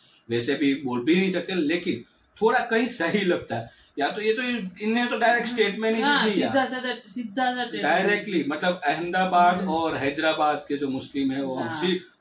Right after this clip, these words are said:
Speaker 1: वो पाकिस्तान टीम का सपोर्ट
Speaker 2: हम्म।
Speaker 1: करेंगे, ये
Speaker 2: मतलब भारत
Speaker 1: क्लियर
Speaker 2: से,
Speaker 1: बोल दिया।
Speaker 2: हाँ, वो भारत से गद्दारी करे, मतलब
Speaker 1: But
Speaker 2: डायरेक्ट
Speaker 1: ये भी है ना
Speaker 2: ये
Speaker 1: कि
Speaker 2: निकलता है
Speaker 1: ये
Speaker 2: ना।
Speaker 1: लोग बोल रहे हैं तो कुछ ना कुछ, कहीं ना कहीं कुछ तो डाउट हो सकता है ना,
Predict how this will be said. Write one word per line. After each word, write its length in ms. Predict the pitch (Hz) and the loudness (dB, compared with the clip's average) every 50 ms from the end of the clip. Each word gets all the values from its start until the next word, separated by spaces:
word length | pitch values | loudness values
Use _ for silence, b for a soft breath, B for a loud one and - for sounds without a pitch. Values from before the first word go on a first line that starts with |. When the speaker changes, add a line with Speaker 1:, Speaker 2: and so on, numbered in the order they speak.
| - | -2
Speaker 1:
वो 220 | - 190 208 220 220 | 2 4 6 6 6
पाकिस्तान 580 | 214 214 202 202 - 208 185 - 220 208 208 | 6 4 2 4 2 -2 0 0 0 0 0
टीम 200 | - 190 180 190 | 0 0 -2 -2
का 160 | - - 190 180 | 0 0 0 2
सपोर्ट 240 | - 180 214 220 | 2 0 -2 0
Speaker 2:
हम्म। 140 | 170 175 175 | -2 -2 -2
Speaker 1:
करेंगे, 420 | 165 165 147 143 139 135 123 117 107 | -2 -2 -2 -2 0 -2 -2 -2 -2
ये 260 | 107 117 143 160 226 | 0 2 2 2 2
Speaker 2:
मतलब 140 | 214 190 - | 2 0 0
भारत 300 | 190 196 208 208 220 220 | 2 2 2 0 0 0
Speaker 1:
क्लियर 140 | 180 185 | 0 2
Speaker 2:
से, 140 | 202 220 220 | 4 4 4
Speaker 1:
बोल 80 | 214 185 | 4 2
दिया। 120 | 190 185 | 0 2
Speaker 2:
हाँ, 460 | 208 214 208 196 175 165 165 160 165 | 2 2 2 2 2 0 -2 -4 -6
वो 200 | 170 170 170 165 - | -6 -8 -10 -10 -8
भारत 320 | 170 185 185 185 190 190 - | -4 -4 -4 -4 -4 -8 -10
से 100 | - 202 | -10 -10
गद्दारी 440 | 196 196 196 190 185 202 190 185 175 | -8 -8 -8 -6 -4 -2 -2 -2 -4
करे, 320 | 160 - 165 160 156 151 151 | -6 -8 -12 -12 -10 -10 -10
मतलब 280 | 156 151 - 156 151 | -12 -12 -14 -14 -14
Speaker 1:
But 80 | 151 160 | -10 -6
Speaker 2:
डायरेक्ट 360 | 170 160 180 185 185 180 175 | -2 0 0 0 0 -2 -2
Speaker 1:
ये 80 | 180 180 | 0 0
भी 300 | 185 180 208 226 226 220 | 0 2 2 4 4 4
है 120 | 214 - | 4 4
ना 180 | 233 254 262 254 | 2 2 0 0
Speaker 2:
ये 80 | - | -2
Speaker 1:
कि 80 | - 247 | -2 -2
Speaker 2:
निकलता 260 | 226 196 180 160 165 | -2 0 0 0 2
है 80 | 175 202 | 2 4
Speaker 1:
ये 60 | 214 | 4
Speaker 2:
ना। 60 | 220 | 4
Speaker 1:
लोग 280 | 226 220 220 208 185 180 | 4 4 4 2 0 0
बोल 240 | 170 170 190 208 | 0 2 2 2
रहे 180 | 208 214 196 190 | 2 2 0 2
हैं 480 | 202 202 185 - 160 165 170 175 180 180 | 2 0 0 -2 -2 -4 -4 -4 -4 -4
तो 120 | 196 190 | -4 -6
कुछ 320 | 180 - 160 156 - - | -6 -6 -8 -10 -8 -6
ना 120 | 180 165 160 | -4 -4 -4
कुछ, 240 | 160 - 160 160 156 - - _ _ _ _ _ _ _ _ _ _ _ _ _ _ _ _ _ - | -4 -4 -8 -8 -8 -12 -20 _ _ _ _ _ _ _ _ _ _ _ _ _ _ _ _ _ -6
कहीं 220 | 131 139 151 165 | -2 -2 0 0
ना 120 | 170 170 160 | 0 0 -2
कहीं 240 | 165 160 165 165 147 | -2 -2 -2 -2 -2
कुछ 340 | - - 160 156 - - - - | -4 -6 -10 -10 -10 -12 -6 -2
तो 100 | 196 190 | -2 0
डाउट 260 | 180 143 143 156 160 | 2 0 0 0 0
हो 180 | 135 127 131 | -2 -4 -4
सकता 360 | 131 - - - - - 180 160 | -8 -8 -10 -16 -10 -4 -4 -4
है 160 | 151 143 139 | -2 -2 -4
ना, 220 | 160 214 220 - | -6 -6 -8 -12